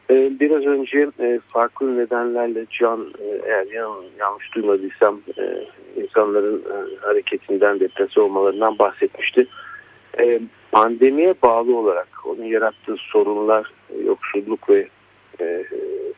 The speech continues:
bir takım, e, çalışma güçlükleri,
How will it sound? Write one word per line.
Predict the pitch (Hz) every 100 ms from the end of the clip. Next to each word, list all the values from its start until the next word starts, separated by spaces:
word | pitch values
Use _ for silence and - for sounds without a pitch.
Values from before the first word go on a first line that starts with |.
| - - - - _ _
bir | -
takım, | - - 95 98 85
e, | 98 92 90 - _ _
çalışma | - 107 85 - 104
güçlükleri, | 98 95 - - - 98 95 101